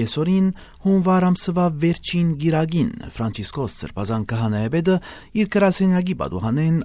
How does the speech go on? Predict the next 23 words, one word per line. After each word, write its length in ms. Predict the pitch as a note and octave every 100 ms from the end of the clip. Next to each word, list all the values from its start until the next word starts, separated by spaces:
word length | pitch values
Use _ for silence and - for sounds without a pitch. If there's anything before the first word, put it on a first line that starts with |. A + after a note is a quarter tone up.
| - C#3
արտասանեց 640 | D3 C#3 C#3+ C#3+ C3+ -
հրեշտակտյար 760 | C3+ C3 - C3+ - D#3+ F#2+ D2+ E2+
մարեմյան 440 | G2+ G#2+ G#2+ G#2+ G#2+
աղոթքը, 440 | C#3+ - - - - - A#2+ B2
իր 140 | -
գից 280 | A#2+ A#2 -
ունենալով 640 | A#2+ A2 A2 A#2+ D3+ D#3 - - - -
Ացիոնե 460 | E3+ - F#3+ F3+ E3
Կաթոլիկա 720 | E3+ E3 - E3 D#3 F#2+ F2
շարժումի 640 | A2+ G#2+ G2 A#2 D3 D#3+
երկու 380 | D#3+ D#3 D#3+ D3+
պատանիներ՝ 680 | D3+ D3+ D#3 E3 D3+ - - - -
խաղաղության 800 | - B2+ B2+ A#2 A#2 - A2+ A2
գարավանը, 560 | G#2 A2+ A2+ A#2 C3 - - -
ցերնարգին 720 | - B2 G#2 D2+ - - A#1
առիթով։ 560 | - B2+ C3+ - A#2 - - - - - - - - - -
Մարեմյան 500 | - F#3 F3+ F3+ F3 D#3+
աղոթքին 380 | D#3+ - D3+ C#3
առաջ 380 | C#3 E3 F#3 -
Սրբազան 560 | - E3+ D#3+ D#3 D#3+
հայրը 320 | D3 D#3 D#3 D#3
ներկայացուց 760 | D#3 D3 D3+ D3 C#3+ D3+ - -
խորհրդածությունը 960 | C#3+ C#3+ C3+ C#3 C3 A#2+ F#3 F#3+ F#3